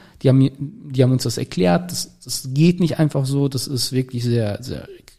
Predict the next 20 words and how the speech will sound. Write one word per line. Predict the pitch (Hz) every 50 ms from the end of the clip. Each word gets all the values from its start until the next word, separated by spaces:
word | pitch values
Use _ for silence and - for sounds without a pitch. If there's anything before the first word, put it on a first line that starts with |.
| _ _ -
äh, | 120 - - - 185 170
ja, | 135 113 - - -
schwierig, | - - - - 180 226 214 190 170 180 - 175
sie | 156 131 139 143
da | 147 139
rauszuholen | 135 131 156 202 196 - - - 131 156 165 160 160 - - - - - - - - - - -
und, | - - 143 135 143 139 - -
ähm, | - 147 131 127 123 123 123 147 -
zu | - - 147 131
bergen.“ | 120 135 135 143 156 170 180 180 180 180 185 -
<laughs> | -
Ja. | 151 147 143 151 139 131 131 - - - - - - - 302 247 - - 311 285
Und | 160 135 139 135 220 - - _ _ _ _ _ _ _ _ _ _ _ _ -
am | 160 143
Ende, | 131 135 147 147 139 135 135 135 - - - - - _ -
ähm, | 165 139 131 127 123 120 127 127 - - _ _ -
habe | - 127 127
ich | 120
dann | - 135 123
gesagt, | 120 117 117 120 120 - -